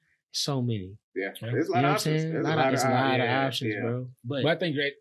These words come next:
Speaker 3: I mean, we're in the right space of having the right conversation and stuff like that.
Speaker 1: Yeah.
Speaker 3: I mean, ultimately, at the end of the day, I personally wouldn't want somebody to marry themselves to a burden. You know,
Speaker 1: Agreed.
Speaker 3: make sure that
Speaker 1: Agreed.
Speaker 3: you are
Speaker 1: Agreed.
Speaker 3: knowledgeable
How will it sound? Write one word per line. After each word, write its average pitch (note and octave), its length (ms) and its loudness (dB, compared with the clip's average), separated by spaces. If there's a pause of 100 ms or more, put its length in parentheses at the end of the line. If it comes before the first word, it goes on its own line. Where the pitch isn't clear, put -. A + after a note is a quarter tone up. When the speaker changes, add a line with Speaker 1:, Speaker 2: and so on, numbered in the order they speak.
Speaker 3:
I C#3+ 60 0
mean, C3+ 200 2
we're D3 140 4
in D3 60 4
the B2+ 100 0
right A#2+ 300 0
space B2+ 380 0
of G#2+ 100 -6
having A2 260 -4
the G#2 80 -8
right G#2+ 240 -2
conversation G#2+ 600 -8
and F2+ 60 -12
stuff F#2 240 -8
like F2+ 240 -16
that. G2 140 -12
Speaker 1:
Yeah. A#2+ 200 -2 (360)
Speaker 3:
I B2 60 -4
mean, A#2+ 120 0
ultimately, B2+ 320 0
at A#2+ 40 -6
the A#2+ 80 -4
end B2 120 -2
of A2 100 -2
the G2 180 -4
day, A2+ 220 0 (140)
I C#3 280 0
personally B2+ 580 -4
wouldn't G#2+ 420 -8
want A2 280 -12 (100)
somebody G#2+ 540 -6
to F#2 80 -10 (120)
marry G#2 360 -2
themselves G2 720 -8 (120)
to G#2 120 -8 (540)
a E2+ 40 -12
burden. E2+ 420 -4 (440)
You G2+ 60 -10
know, A#2 40 -4 (160)
Speaker 1:
Agreed. F#2 240 -4
Speaker 3:
make A2 180 -2
sure B2 200 -2
that A#2+ 100 2
Speaker 1:
Agreed. G#2 120 2 (160)
Speaker 3:
you A2 220 -8
are G2 40 -8
Speaker 1:
Agreed. G2 100 -10
Speaker 3:
knowledgeable A2+ 580 -4